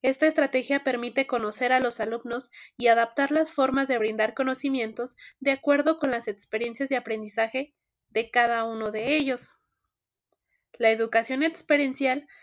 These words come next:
considera que el aprendizaje se adquiere de las experiencias previas del alumno, donde el estudiante selecciona y transforma la información, construye hipótesis, toma decisiones a medida que va aprendiendo, haciendo propia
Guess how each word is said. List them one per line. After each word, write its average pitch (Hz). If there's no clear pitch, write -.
considera 285
que 330
el 262
aprendizaje 254
se 285
adquiere 269
de 311
las 302
experiencias 233
previas 254
del 226
alumno, 233
donde 240
el 233
estudiante 254
selecciona 262
y 277
transforma 240
la 254
información, 240
construye 233
hipótesis, 285
toma 262
decisiones 240
a 220
medida 220
que 233
va 214
aprendiendo, 254
haciendo 269
propia 302